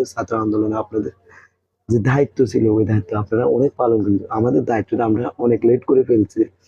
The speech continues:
যার জন্য আমাদেরকে ক্ষমা করবেন। আমি আমার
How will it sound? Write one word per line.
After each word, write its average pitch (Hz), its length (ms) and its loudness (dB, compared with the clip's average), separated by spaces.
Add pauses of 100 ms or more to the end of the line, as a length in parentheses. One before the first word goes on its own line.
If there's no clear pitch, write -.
(380)
যার 120 160 0
জন্য 113 200 0
আমাদেরকে 110 420 0
ক্ষমা 117 300 -2
করবেন। 113 280 0 (680)
আমি 117 280 2
আমার 127 200 0